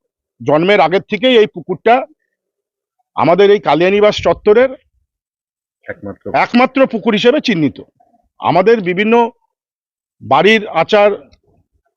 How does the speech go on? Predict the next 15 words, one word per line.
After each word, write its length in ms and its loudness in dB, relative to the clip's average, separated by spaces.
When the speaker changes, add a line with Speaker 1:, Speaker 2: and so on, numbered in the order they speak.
Speaker 1:
ধর্ম 320 2
পালন 340 0
করা 300 0
বা 140 0
সনাতী 380 -2
ধর্ম 280 0
যারা 200 2
বিশ্বাস 360 -4
করি 220 0
তারা 320 2
এখানে 280 -4
পুকুর 300 -6
বিসর্জনে, 580 -2
প্রতিমা 320 0
বিসর্জন, 580 0